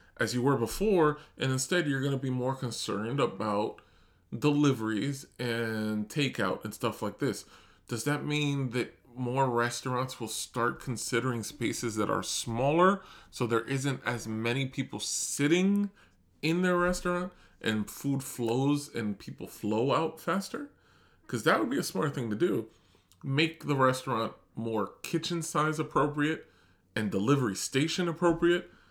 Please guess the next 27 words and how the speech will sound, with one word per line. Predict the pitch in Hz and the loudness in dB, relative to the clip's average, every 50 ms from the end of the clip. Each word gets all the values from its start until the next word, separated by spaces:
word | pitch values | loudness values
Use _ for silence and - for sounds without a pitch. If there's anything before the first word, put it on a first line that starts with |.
| _ _ _ _ _ _ _ - | _ _ _ _ _ _ _ -8
versus | - 120 123 127 123 - - 120 107 107 110 107 107 107 - - - - _ _ _ _ _ _ _ _ - 131 117 | 0 2 2 2 2 2 2 2 4 4 4 2 0 -2 -6 -10 -12 -14 _ _ _ _ _ _ _ _ -14 -12 -8
getting | 110 127 127 135 135 120 | 0 2 2 2 2 0
as | 120 107 98 | 0 -2 -2
much | 110 117 123 127 | -2 0 0 0
space | - - - - - 113 120 113 - | 0 -4 -6 -2 -2 -2 -2 -2 -6
for | - - 92 | -8 -8 -8
customers | - - 131 120 - - 117 107 98 - | -4 -2 -2 -2 -2 -4 -6 -8 -8 -6
to | - | -6
be | 98 104 101 101 - - - - | -8 -8 -6 -8 -10 -10 -6 -4
inside | 131 135 131 120 - - - 107 107 101 92 | -2 0 0 -2 -2 -2 -2 0 0 0 -2
location. | 95 95 95 - - 92 87 - - - - - - - - - - | -2 -6 -6 -4 -6 -6 -6 -6 -10 -14 -16 -20 -20 -20 -20 -8 -4
'Cause | 131 117 117 | -4 -4 -4
one | 110 120 139 185 202 196 165 | -4 -4 -2 0 0 0 -2
thing | 156 - 180 165 160 147 | -2 -2 -2 0 2 2
the | 123 113 | 0 0
pandemic | - 131 120 107 139 135 127 113 | 0 -2 -2 0 2 2 2 2
has | 107 101 - | 0 -2 -2
taught | - 170 160 156 151 - - - - - - - - - | 0 2 4 4 2 0 -2 -14 -20 -20 -18 -16 -6 0
is | 110 127 123 120 113 98 - - - - - - _ _ - | 2 2 2 2 0 -2 -4 -8 -16 -20 -20 -20 _ _ -14
the | - - 113 113 | -8 -4 -4 -2
importance | 113 - - - 175 175 147 143 135 135 | -4 -4 -4 -4 -2 -2 -2 -2 -4 -4
of | - - 131 107 98 | -4 -6 -6 -6 -2
being | - 127 143 147 139 | -2 0 2 2 4
able | 127 135 127 120 113 | 4 2 2 2 0
to | - - 123 | 0 -2 -4
deliver | 101 95 92 95 104 120 135 139 160 160 | -2 -2 -2 0 2 2 2 4 4 2
food | 127 - - - 165 180 190 208 214 202 208 | 2 0 -2 0 0 0 0 0 -2 -2 -4